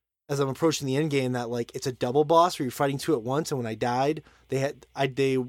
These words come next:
had all their life back. So I'm kind of vexed by, um, what's going on. Anyways, like I said, it, I don't, it, for all those people out there that'll probably throw the Metacritic at me, I know it's not being received very well.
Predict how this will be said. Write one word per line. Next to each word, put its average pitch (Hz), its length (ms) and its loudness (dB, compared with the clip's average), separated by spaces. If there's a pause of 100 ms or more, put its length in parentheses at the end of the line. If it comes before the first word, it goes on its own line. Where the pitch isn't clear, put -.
(120)
had 127 180 -2
all 131 120 2
their 127 140 2
life 123 260 0
back. 101 240 -8
So 113 160 -8
I'm 110 160 -6
kind 120 200 -6
of 110 80 -8
vexed 113 360 -8
by, 110 320 -4 (500)
um, 110 540 -6 (180)
what's 123 220 -10
going 117 160 -8
on. 104 160 -10 (180)
Anyways, 349 320 6
like 285 100 -2
I 269 40 4
said, 143 320 0 (720)
it, 202 160 -8 (240)
I 202 60 4
don't, 226 240 0 (120)
it, 185 200 -12 (180)
for 202 140 0
all 214 80 6
those 196 80 0
people 180 180 2
out 170 80 4
there 175 140 4
that'll 165 160 4
probably 151 260 2
throw 160 180 2
the 143 80 2
Metacritic 143 500 0
at 156 140 2
me, 156 160 -2
I 139 60 -2
know 127 160 0
it's 131 160 -4
not 135 140 -2
being 135 160 -2
received 135 340 -4
very 147 220 2
well. 143 340 -2